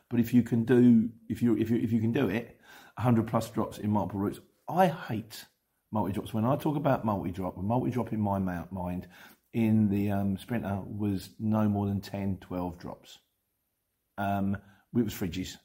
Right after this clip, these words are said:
all to showrooms. Okay, some of them might, if it was, like, eight drops, some of them might be distance apart. If it was twelve drops, you might, you might be lucky you get the odd one that was around the corner. But I have done the Argos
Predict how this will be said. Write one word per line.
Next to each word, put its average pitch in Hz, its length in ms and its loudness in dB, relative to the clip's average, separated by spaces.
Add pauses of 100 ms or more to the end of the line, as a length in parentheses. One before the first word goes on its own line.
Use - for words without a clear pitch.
(200)
all 127 160 6
to 120 100 -2
showrooms. 90 540 -2
Okay, 120 300 -2
some 107 240 -2
of 95 60 -4
them 101 100 -2
might, 95 180 -2 (160)
if 104 140 -8
it - 80 -4
was, 98 100 -6
like, 104 160 -4
eight 104 160 -2
drops, - 300 -8
some 104 100 -6
of 101 60 -4
them 98 100 0
might 95 160 -2
be 95 80 -12
distance - 380 -10
apart. 98 340 -6 (340)
If 110 120 -4
it - 80 -2
was - 100 -4
twelve 98 300 -4
drops, - 260 -6
you 98 140 -4
might, 101 120 -4
you 113 80 2
might 110 200 0
be 104 80 -4
lucky 104 260 -6
you 104 80 0
get 101 220 -4
the 107 80 2
odd 101 160 0
one 98 160 -2
that 98 80 -4
was 92 100 -8
around 95 160 -2
the 90 60 -6
corner. 90 440 -2 (400)
But 110 540 -4 (220)
I 120 100 -2
have 117 240 0
done 110 260 2
the 104 120 0
Argos 95 480 -6